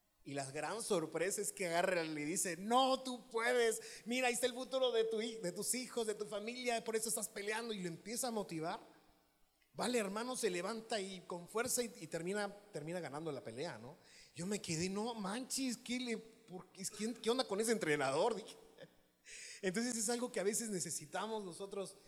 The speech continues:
tener a alguien así, que cuando estamos a punto de tirar la toalla es, "No, sí se puede".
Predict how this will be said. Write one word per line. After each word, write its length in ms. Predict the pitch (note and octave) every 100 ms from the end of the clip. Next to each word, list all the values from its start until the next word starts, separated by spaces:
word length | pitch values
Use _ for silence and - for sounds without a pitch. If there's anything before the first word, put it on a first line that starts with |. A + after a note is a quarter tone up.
| - - -
tener 260 | E3 F3+
a 60 | G3
alguien 200 | G3+ G3
así, 200 | D#3 G3+
que 120 | G#3+
cuando 160 | F#3+ E3
estamos 280 | A#3 B3
a 200 | A3 -
punto 540 | - C#4 C#4+ C#4 C4 A3
de 120 | F3
tirar 260 | F3 F3 G#3
la 140 | G3
toalla 260 | G#3+ G#3 G#3+
es, 140 | F3+
"No, 500 | A3 B3+ C#4+ D4 C#4+
sí 120 | C#4
se 160 | C4 B3+
puede". 720 | - C4+ D4 C4+ A3 F3 -